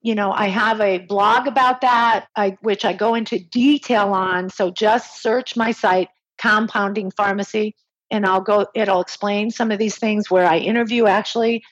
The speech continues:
a woman's compounding pharmacy. It's all women there. And, and they make the hormone replacement to fit your individual needs. So for some women, maybe the F D A approved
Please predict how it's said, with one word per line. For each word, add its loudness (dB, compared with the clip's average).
a 0
woman's -2
compounding -4
pharmacy. -2
It's -2
all 2
women -2
there. -2
And, -2
and 0
they 2
make 0
the 0
hormone 0
replacement -2
to 0
fit 0
your 2
individual 0
needs. -2
So 2
for -2
some 0
women, -2
maybe -2
the 2
F 0
D 0
A 4
approved -4